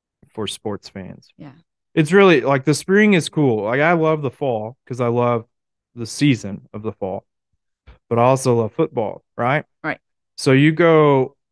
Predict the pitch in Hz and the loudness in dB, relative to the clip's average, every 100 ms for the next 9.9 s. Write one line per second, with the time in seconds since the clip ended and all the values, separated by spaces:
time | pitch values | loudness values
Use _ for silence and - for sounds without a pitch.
0 | _ _ - 135 123 - _ _ _ _ | _ _ -4 -2 -2 -4 _ _ _ _
1 | _ _ _ _ _ _ _ _ _ _ | _ _ _ _ _ _ _ _ _ _
2 | _ _ 135 139 147 127 - - 143 147 | _ _ -6 0 2 2 -2 -2 0 2
3 | 175 165 170 170 165 156 143 117 110 110 | 2 4 4 4 2 0 0 0 -4 -6
4 | 104 107 113 131 - _ _ _ _ _ | -6 -6 -6 -6 -10 _ _ _ _ _
5 | - - 127 123 117 113 104 _ _ _ | -8 0 4 4 4 0 -4 _ _ _
6 | _ _ _ _ _ 156 165 165 170 165 | _ _ _ _ _ -8 -4 0 2 2
7 | - - 165 170 135 135 143 - - - | -2 -6 -2 0 2 0 -2 -12 -18 -6
8 | 135 127 127 131 135 120 - 170 156 127 | -2 0 0 2 0 0 0 4 4 2
9 | 123 - 120 110 107 147 127 117 | -2 -6 -6 -6 -2 2 4 2